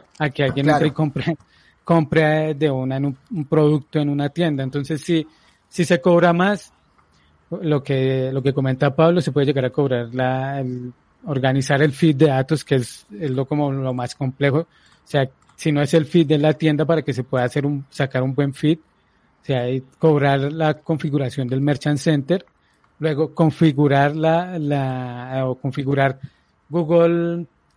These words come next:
Speaker 1: Google Ads, las campañas y también configurar las conversiones, también configurar e-commerce mejorado de, de Google Analytics.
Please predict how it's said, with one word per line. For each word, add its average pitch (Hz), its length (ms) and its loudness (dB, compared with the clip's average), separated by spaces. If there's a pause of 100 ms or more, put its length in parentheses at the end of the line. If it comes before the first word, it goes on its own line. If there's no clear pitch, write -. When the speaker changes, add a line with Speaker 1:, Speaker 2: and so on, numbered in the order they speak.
(100)
Speaker 1:
Google 175 320 0
Ads, 180 280 -2
las 143 240 -4
campañas 175 680 0
y 190 120 -2
también 151 500 0
configurar 156 480 0
las 143 180 0
conversiones, 165 800 0 (400)
también 151 380 0
configurar 151 520 2
e-commerce 156 380 0
mejorado 143 460 0
de, 143 340 -2
de 127 160 -4
Google 139 300 -2
Analytics. 175 720 -2